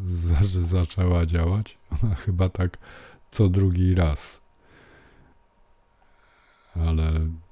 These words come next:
no, mimo wszystko lubię to, e, tego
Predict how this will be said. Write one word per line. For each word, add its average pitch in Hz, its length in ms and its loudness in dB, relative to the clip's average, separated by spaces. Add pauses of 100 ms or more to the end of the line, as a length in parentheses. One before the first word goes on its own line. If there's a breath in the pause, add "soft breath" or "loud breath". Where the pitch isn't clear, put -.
(1700)
no, 160 460 0 (280)
mimo 143 340 4
wszystko 113 380 2
lubię 76 360 4
to, 71 280 -4 (1400 loud breath)
e, 73 480 0 (120)
tego 73 560 -2